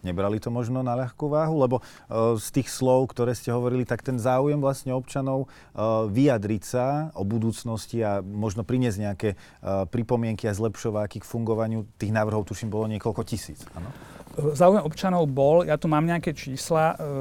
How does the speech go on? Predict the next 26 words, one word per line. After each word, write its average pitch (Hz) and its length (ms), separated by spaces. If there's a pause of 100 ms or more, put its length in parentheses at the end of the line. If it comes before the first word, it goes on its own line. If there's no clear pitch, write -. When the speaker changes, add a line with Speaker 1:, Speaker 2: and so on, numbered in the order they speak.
(120)
Speaker 2:
môžeme 143 400
si - 80
to 143 160
prejsť. 139 640 (400)
Na 147 240
tú 151 160
platformu, 160 1120 (240)
e, 135 320
prišlo, 139 880
e, - 1400
dvadsaťjeden 151 640
tisíc 156 320
komentárov, 147 960
e, - 1120 (760)
uskutočnilo 151 640
sa, 160 80
alebo 135 240
še-, - 320 (160)
šesťstopäťdesiatdva 156 1120
tisíc - 480
účastníkov 160 640
rôznych 143 320
podujatí 147 640
sa - 80
tam 147 160
zaregistrovalo, 139 880